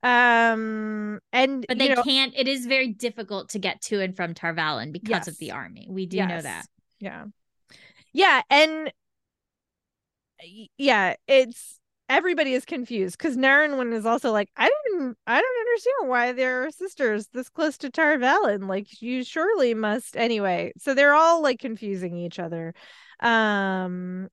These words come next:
Speaker 1: and, uh, then they're fighting over, like, precedence of who gets to be in charge of who and blah, blah, blah, blah, blah.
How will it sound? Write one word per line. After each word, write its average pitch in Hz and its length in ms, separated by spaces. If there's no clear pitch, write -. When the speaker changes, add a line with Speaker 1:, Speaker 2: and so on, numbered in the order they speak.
Speaker 1:
and, 190 920
uh, 185 440
then 254 200
they're 294 140
fighting 269 360
over, 240 280
like, 208 280
precedence 202 680
of 185 120
who 262 160
gets 214 300
to 214 100
be 196 160
in 185 100
charge 190 360
of 175 180
who 247 560
and 180 200
blah, 180 260
blah, 180 220
blah, 190 200
blah, 190 220
blah. 208 560